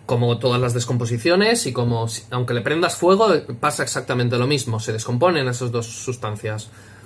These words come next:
o sea, en esos dos productos. No hay una, no, no es menos contaminante si, a, si un, si se lo come un gusano, es exactamente igual de contaminante.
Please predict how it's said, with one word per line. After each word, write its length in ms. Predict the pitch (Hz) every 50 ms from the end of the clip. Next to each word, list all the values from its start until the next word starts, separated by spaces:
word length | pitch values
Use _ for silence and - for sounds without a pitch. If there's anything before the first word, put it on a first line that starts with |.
| - - - -
o 60 | -
sea, 140 | 113 - 135
en 60 | 131
esos 200 | 131 123 139 127
dos 140 | 123 131 -
productos. 560 | - 135 120 120 117 110 - 120 113 110 - - - - - - - - - - - - - - - - - - - - - -
No 260 | 151 147 147 151 156
hay 160 | 151 147 151
una, 480 | 156 151 147 143 143 139 135 131 127 -
no, 160 | - 147 156 -
no 100 | 165 170
es 80 | 165 175
menos 180 | 185 180 170
contaminante 640 | - 165 160 143 151 147 143 151 143 135 120 123 120
si, 140 | 117 - 131
a, 160 | 120 117 -
si 160 | - - 135
un, 80 | 131 123
si 160 | - - 131
se 100 | 123 143
lo 100 | 135 131
come 160 | 123 127 127
un 60 | 123
gusano, 300 | 127 123 117 120 113 113
es 80 | 117 113
exactamente 560 | 127 - - 165 160 - 151 143 151 143 147
igual 180 | 139 135 131 131
de 60 | 131
contaminante. 720 | 127 123 120 120 120 120 117 117 117 117 113 117 117 120